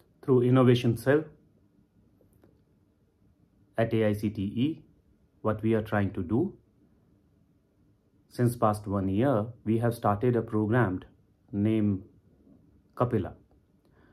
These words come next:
Under this program, that is named after our ex-president,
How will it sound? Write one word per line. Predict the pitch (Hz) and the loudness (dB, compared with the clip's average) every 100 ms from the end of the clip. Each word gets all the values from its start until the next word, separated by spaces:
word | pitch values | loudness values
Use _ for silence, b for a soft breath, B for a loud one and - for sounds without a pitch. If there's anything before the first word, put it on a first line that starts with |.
| b b - | b b -2
Under | 123 160 | 4 6
this | 147 - - - | 6 0 -8 -14
program, | - 131 135 139 85 85 - _ _ _ _ _ _ _ b b b b b _ _ - | 0 4 6 4 2 -4 -14 _ _ _ _ _ _ _ b b b b b _ _ -8
that | 110 | -4
is | 113 110 98 | 0 0 -2
named | 107 123 135 120 | 2 4 4 4
after | 110 - 104 82 - - _ | 2 2 -2 -2 -10 -20 _
our | 98 95 98 95 - - _ _ _ _ _ _ _ _ _ _ - | -2 0 0 -2 -10 -20 _ _ _ _ _ _ _ _ _ _ 0
ex-president, | 139 - - - - _ _ _ _ _ _ 113 107 104 98 90 | 0 0 -12 -20 -20 _ _ _ _ _ _ -2 0 0 -2 -6